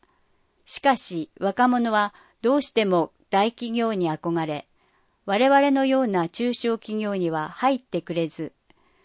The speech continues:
入社したとしてもすぐに辞めてしまうことがありました。そこで、魅力ある会社とするために、自社製品の開発を手掛けることにしました。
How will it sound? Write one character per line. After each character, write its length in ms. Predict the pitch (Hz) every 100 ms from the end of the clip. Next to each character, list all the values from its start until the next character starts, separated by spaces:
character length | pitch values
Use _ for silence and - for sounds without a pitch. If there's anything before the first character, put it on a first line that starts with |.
| _ _ _ _ -
入 220 | 214 254
社 180 | 254 254
し 120 | -
た 120 | 233
と 100 | 226
し 120 | 208
て 160 | - 185
も 180 | 165 156
す 180 | - -
ぐ 100 | 269
に 120 | 214
辞 120 | 180 180
め 100 | 220
て 120 | 240
し 140 | -
ま 160 | 226 214
う 60 | 220
こ 120 | 196
と 140 | 180
が 100 | 160
あ 80 | 151
り 120 | 170
ま 120 | 175
し 120 | 165 -
た。 240 | 139 - _ _ _ _ _ _ _ _ _
そ 160 | -
こ 160 | 202 226
で、 260 | 208 185 _ _ _ _ -
魅 120 | 208
力 320 | 233 285 285 277
あ 120 | 262
る 240 | 185 165 -
会 180 | 208 233
社 160 | 233
と 140 | - 214
す 160 | 196
る 100 | 196
た 140 | 196 196
め 140 | 180
に、 220 | 175 160 - _ _ _ _ 208
自 120 | 220
社 140 | 285
製 240 | 285 285 269
品 300 | 220 202 175
の 160 | 160
開 240 | - 214 214
発 320 | 196 - 180
を 120 | 175
手 120 | 190
掛 180 | 196 240
け 100 | 254
る 120 | 247
こ 100 | 240
と 140 | 226 185
に 100 | 147
し 160 | -
ま 140 | 160 165
し 80 |
た。 220 | - 143